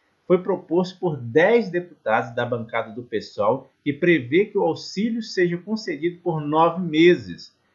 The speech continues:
Já o projeto de lei dois mil duzentos e oitenta e três,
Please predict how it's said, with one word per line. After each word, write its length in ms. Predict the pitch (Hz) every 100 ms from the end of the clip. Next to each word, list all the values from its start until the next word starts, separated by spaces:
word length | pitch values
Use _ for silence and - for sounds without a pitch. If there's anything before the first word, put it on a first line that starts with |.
| _ -
Já 320 | 110 180 226
o 80 | 226
projeto 460 | 233 175 175 175
de 80 | 156
lei 320 | 135 135 123
dois 300 | 113 120 110
mil 440 | 117 143 185 220 190
duzentos 760 | 175 139 - 127 160 - 120
e 40 |
oitenta 340 | 127 123 120 110
e 80 | 101
três, 400 | 113 139 165